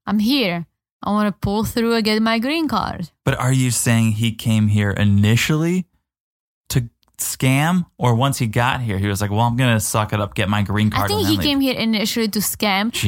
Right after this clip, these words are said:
Speaker 1: But the
Speaker 2: Jeez.
Speaker 1: fact that Danielle has all these issues are playing and they're playing in his
Speaker 2: Favor.
Speaker 1: favor because he's gonna be saying, "Oh, she didn't do what she promised.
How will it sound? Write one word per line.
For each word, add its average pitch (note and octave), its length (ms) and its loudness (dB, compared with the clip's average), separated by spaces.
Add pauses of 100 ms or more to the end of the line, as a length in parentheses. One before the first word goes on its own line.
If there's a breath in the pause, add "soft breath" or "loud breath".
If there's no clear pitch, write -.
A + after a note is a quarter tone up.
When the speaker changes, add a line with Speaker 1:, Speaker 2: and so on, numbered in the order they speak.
(140)
Speaker 1:
But A#3 160 4
the A3+ 120 2
Speaker 2:
Jeez. - 100 -6
Speaker 1:
fact A3 580 0
that A3+ 200 0
Danielle G#3+ 720 0 (240 loud breath)
has F4+ 320 0
all A3 180 2
these G#3 300 0
issues G3+ 580 -2 (220 soft breath)
are A3+ 140 0
playing A#3 580 0
and G3 500 0
they're G#3 280 -4
playing A3+ 300 0
in A3 120 0
his G3+ 400 -2 (380)
Speaker 2:
Favor. G#2 720 -4
Speaker 1:
favor C#4 400 0
because G#3+ 320 0
he's G#3 260 2
gonna G#3+ 340 0 (440 soft breath)
be G#3+ 140 2
saying, F#3+ 500 0 (320 soft breath)
"Oh, G#3+ 400 2
she B3 340 -2
didn't A3 360 0
do A3 220 0
what G#3 120 0
she - 140 -4
promised. A#3+ 920 0